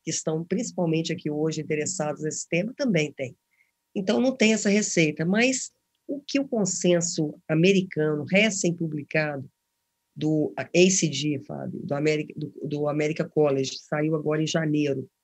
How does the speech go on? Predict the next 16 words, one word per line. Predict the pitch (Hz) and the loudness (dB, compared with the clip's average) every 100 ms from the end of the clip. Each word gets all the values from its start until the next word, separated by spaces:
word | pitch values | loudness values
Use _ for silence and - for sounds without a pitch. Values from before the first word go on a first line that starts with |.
| - | -6
do | |
American | 147 143 147 143 147 | -4 -2 -4 -4 -4
Journal, | 131 139 131 - _ _ _ _ _ _ _ | -2 -2 -2 -6 _ _ _ _ _ _ _
falou, | - 208 160 175 208 190 _ _ _ _ _ _ 170 170 _ _ _ - | -2 2 4 4 4 -2 _ _ _ _ _ _ -8 -8 _ _ _ 2
é | 190 | 4
a, | 190 190 | 6 4
mais | 180 185 | 6 6
ou | 185 | 6
menos | 180 175 | 6 4
a | |
experiência | 180 - 180 170 156 160 | 0 0 2 2 2 -2
que | 156 | -6
eu | 165 | -6
tenho. | - 135 131 | -6 -10 0
Neuromodulador | 170 202 240 240 208 196 175 202 180 143 151 151 | 6 8 6 4 4 2 2 2 0 -2 -6 -6
pra | 147 156 | -6 -10